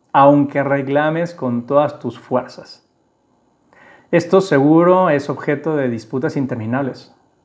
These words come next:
pero en el fondo da lo mismo. Porque, a cambio de eso, tener a alguien con quien compartir alegrías y tristezas no tiene precio. En este sentido,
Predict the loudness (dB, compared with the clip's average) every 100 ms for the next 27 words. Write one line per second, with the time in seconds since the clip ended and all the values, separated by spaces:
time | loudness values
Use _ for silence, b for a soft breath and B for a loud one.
0 | _ -2 0 0 0 -4 2 2 2 0
1 | -4 -4 -4 -2 2 4 4 2 -4 -16
2 | _ _ _ _ _ _ b b b b
3 | _ 4 4 4 -2 -8 -8 _ -12 -6
4 | -6 -4 -4 -4 -6 -6 -6 -6 -12 _
5 | _ _ _ -6 -2 0 2 2 0 -2
6 | 0 4 4 2 -2 -6 -4 -6 -2 -4
7 | -4 -6 -6 -6 -6 -4 -2 -2 -2 -2
8 | -2 -2 -2 -6 -14 _ _ -6 -4 -4
9 | -8 -4 0 0 0 -8 -8 -12 -10 -8
10 | -8 -10 -16 -20 _ _ _ _ _ _
11 | _ _ _ _ _ _ _ _ _ _
12 | _ _ _ _ _ -4 -2 -2 0 4
13 | 6 6 2 -2 -14